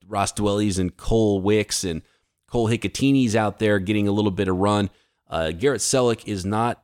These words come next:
a young football player anymore, I think, for long term. The forty-niners do need a guy to pair with Garrett Selleck.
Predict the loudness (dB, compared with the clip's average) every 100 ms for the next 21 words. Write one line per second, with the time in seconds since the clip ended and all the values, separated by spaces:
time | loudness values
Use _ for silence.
0 | _ -10 -2 0 0 0 0 2 0 2
1 | 0 2 2 2 2 2 0 -4 -8 -6
2 | -6 -6 -6 0 0 0 0 0 0 -2
3 | -10 _ _ _ _ _ _ _ -12 -4
4 | 0 0 0 -2 0 2 4 2 0 -8
5 | _ -6 -2 -2 -2 -4 0 2 2 2
6 | 0 -4 _ _ _ _ _ _ _ _
7 | _ _ _ _ _ _ _ _ _ _
8 | _ _ _ _ _ _ _ _ -2 -2
9 | 0 0 0 -2